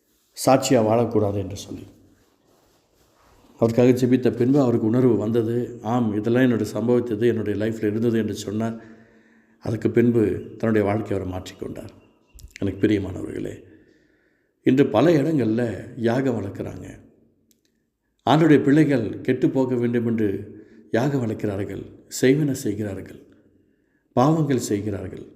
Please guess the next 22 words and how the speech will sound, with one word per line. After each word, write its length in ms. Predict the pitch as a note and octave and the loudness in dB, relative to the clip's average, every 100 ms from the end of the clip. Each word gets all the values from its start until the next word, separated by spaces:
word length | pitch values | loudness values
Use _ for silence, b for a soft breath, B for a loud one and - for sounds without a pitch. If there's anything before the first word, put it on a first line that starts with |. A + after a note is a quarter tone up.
| - - | -20 -8
பாவங்கள், 640 | B2 C#3+ C#3+ C3+ B2+ C3 A2+ | -2 2 2 2 2 2 0
பாவத்தில் 500 | A#2 C#3 C3+ A#2+ A2+ | 0 2 0 2 2
விழ 120 | C3 C#3 | 4 4
வேண்டும் 340 | C3+ B2+ A2+ | 4 2 0
என்று 220 | G#2+ G#2 - - - | 0 -2 -4 -10 -10
பிளான் 260 | - B2+ C3+ | -2 0 0
பண்ணிட்டு 560 | A#2+ A2 G#2+ C3 G2+ - B B B B B - | -2 -2 -2 -2 -2 -6 B B B B B -4
ஆவிகள் 400 | C3+ C3+ A#2 G2 | 0 2 2 0
அனுப்பி 240 | A#2+ G#2+ | -2 -2
வைக்கிறார்கள். 540 | G2+ F#2 - - - - - _ _ _ _ _ _ _ _ - | -4 -6 -10 -12 -14 -18 -20 _ _ _ _ _ _ _ _ -2
அதனால்தான் 480 | A2 D#3 E3+ E3 C#3 | 2 2 4 4 4
அந்த 240 | G#2+ D3 D#3+ | 2 4 4
காலத்தில் 420 | D3+ D#3+ D#3 C#3 | 4 2 2 0
கட்டும் 260 | C3+ D#3+ | 0 2
இந்த 140 | C3 A#2 | 2 2
காலத்தில் 400 | A2+ D3 C#3+ B2+ | 0 -2 0 -2
எத்தனையோ 320 | - D#3+ G3 F#3+ | 0 0 0 2
ஊழியர்கள் 500 | C3+ D#3+ C#3+ B2+ G#2+ | 4 4 4 2 -2
பாதிக்கப்படுகிறார்கள், 840 | B2+ B2+ A#2+ G#2+ G#2 G#2 G2 F#2 G2 | -4 -6 -6 -6 -6 -6 -8 -8 -10
எத்தனையோ 300 | - D#3+ E3+ | -6 -4 0
விசுவாசிகள் 680 | B2 - D3 C#3+ A#2+ A2 G2+ | 0 0 0 0 -2 -2 -2
பாதிக்கப்படுகிறார்கள். 920 | A2+ A#2 - - G2 - - - | -4 -4 -6 -6 -8 -10 -12 -16